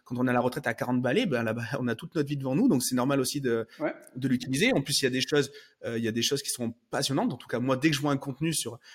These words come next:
Speaker 1: euh, sur YouTube, sur, dans vos genres de métiers, je saute dessus. C'est vraiment,
Speaker 2: Oui, c'est passionnant,
Speaker 1: euh,
Speaker 2: ouais.
Speaker 1: je, je, voilà, c'est passionnant. Et, mais, et comment c'est vu par les collègues qui sont encore en activité ou les anciens,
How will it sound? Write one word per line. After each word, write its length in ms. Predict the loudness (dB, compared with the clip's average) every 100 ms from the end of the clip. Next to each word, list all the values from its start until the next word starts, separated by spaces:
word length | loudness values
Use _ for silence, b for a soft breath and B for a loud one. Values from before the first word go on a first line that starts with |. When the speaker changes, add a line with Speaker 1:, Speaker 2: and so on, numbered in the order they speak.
| B -4
Speaker 1:
euh, 160 | 0 0
sur 200 | 2 2
YouTube, 300 | 0 -2 -2
sur, 160 | -2
dans 140 | 2 2
vos 100 | 4
genres 160 | 2
de 80 | 2
métiers, 320 | 2 2 2
je 120 | 2 0
saute 260 | 0 2
dessus. 380 | 4 2 2 -4
C'est 140 | -2
vraiment, 300 | -2 -2 0 2
Speaker 2:
Oui, 100 | 0
c'est 100 | 0
passionnant, 380 | 0 0 -2 -2
Speaker 1:
euh, 40 |
Speaker 2:
ouais. 60 | -6 -10 -8
Speaker 1:
je, 60 |
je, 60 | -8 -10 -12
voilà, 160 | -2 0
c'est 140 | 2
passionnant. 400 | 0 2 2 0 B B B
Et, 120 | 2 6
mais, 160 | 2 2 _ -12 -4
et 160 | -4 -2
comment 240 | 4 4
c'est 180 | 6 4
vu 220 | 4 2
par 100 | 0
les 80 | -2
collègues 340 | 2 0 0 -4
qui 120 | -6
sont 120 | -2
encore 200 | -2 0
en 60 | -2
activité 560 | -2 -4 0 2 2
ou 80 | 2
les 120 | 0
anciens, 380 | 2 0 -4 -6